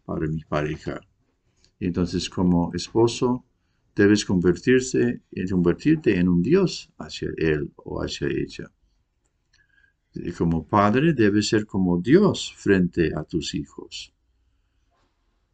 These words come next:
Cuando tus hijos ven a tu, a su padre, es como mirando a Dios mismo. Ese, eh, papá es mi Dios.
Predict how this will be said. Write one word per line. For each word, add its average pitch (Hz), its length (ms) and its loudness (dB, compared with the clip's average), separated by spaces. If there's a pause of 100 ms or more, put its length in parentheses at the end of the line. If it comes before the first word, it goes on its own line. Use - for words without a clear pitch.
(840)
Cuando 104 680 0 (420)
tus - 300 0
hijos 113 720 0
ven 113 540 2 (460)
a 92 160 -2
tu, - 220 -10
a 87 100 0
su 82 220 -4
padre, 123 580 2 (500)
es 107 180 -2
como 110 360 2
mirando 117 640 4
a 98 320 2
Dios 113 400 4
mismo. 135 480 0
Ese, 143 280 0
eh, 123 420 0
papá 139 500 2
es 127 300 4
mi 127 160 0
Dios. 143 680 2